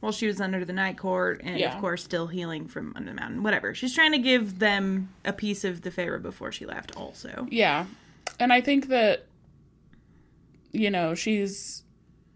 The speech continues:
Speaker 2: showing that she's healing from these horrors, but I think that she's actually experiencing that at
Speaker 1: Yeah.
Speaker 2: the same time because she's back in Spring Court, and so she's, like, facing all of the things that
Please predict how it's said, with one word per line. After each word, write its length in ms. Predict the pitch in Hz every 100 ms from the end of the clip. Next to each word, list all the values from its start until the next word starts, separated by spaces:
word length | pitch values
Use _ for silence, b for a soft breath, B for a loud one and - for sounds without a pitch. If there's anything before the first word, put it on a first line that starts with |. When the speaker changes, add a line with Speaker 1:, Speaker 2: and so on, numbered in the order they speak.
| _ _ _ _ _ _ -
Speaker 2:
showing 480 | - 220 202 185 160
that 300 | 165 156 -
she's 420 | - 170 160 175
healing 580 | - 226 208 185 165 165
from 180 | 165 170
these 180 | 151 147
horrors, 460 | 165 160 147 165 - -
but 120 | 180
I 100 | 180
think 220 | 196 185
that 320 | 175 160 - -
she's 640 | - 180 165 165 190 - b b b b b b b
actually 520 | 185 170 - 202 196 202
experiencing 880 | 196 - 190 185 196 214 226 233 254
that 340 | 277 302 320 - _
at 80 | -
Speaker 1:
Yeah. 120 | 220 208
Speaker 2:
the 40 |
same 200 | 233 214
time 320 | 214 202 220
because 320 | 226 220 185
she's 240 | 190 185 175
back 280 | 151 151 156
in 100 | 151
Spring 300 | - 131 151
Court, 240 | 113 104
and 120 | 95
so 100 | 208
she's, 240 | 190 190 185
like, 180 | 180 208 -
facing 500 | - 202 190 185 170
all 160 | 165 175
of 80 |
the 100 | 180
things 400 | 170 165 160 170
that 260 | 147 123